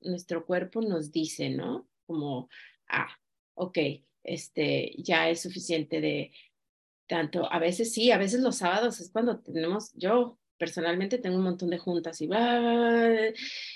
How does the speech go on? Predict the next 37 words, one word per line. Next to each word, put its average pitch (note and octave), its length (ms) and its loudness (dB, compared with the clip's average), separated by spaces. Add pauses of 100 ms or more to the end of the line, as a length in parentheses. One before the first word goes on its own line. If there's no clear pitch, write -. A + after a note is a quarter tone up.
(220)
y, - 340 -6
y G3 120 2
mi F#3+ 140 4
cuerpo G3 240 0
dice, - 260 -6
"Ya - 160 2
no A#3+ 280 8
más", A#3+ 380 8
o G3 80 -4
sea, F#3 200 -4
así F#3+ 220 -4
como G#3+ 220 -2
que F#3 220 -2 (360)
tien-, F#3+ 260 2
me, F#3+ 220 0
me, F#3 340 -2 (480)
y, G#3+ 360 -6 (420)
y A#3 240 4
es, C4 340 2 (260)
pasa C4+ 560 0 (680)
que A3 180 0
cuando G3+ 560 2
abuso F#3+ 800 6 (320)
de F#3+ 280 2
ese A#3 180 0
tiempo, F#3 640 2
abuso A3+ 420 2
de D4 60 6
estar A#3 240 0
conectada F3+ 680 2
en, E3 220 0
en, D#3 460 -4
con E3+ 200 -4
juntas B3+ 520 4
y F3 100 -8
con - 180 -2
esto, D4 300 0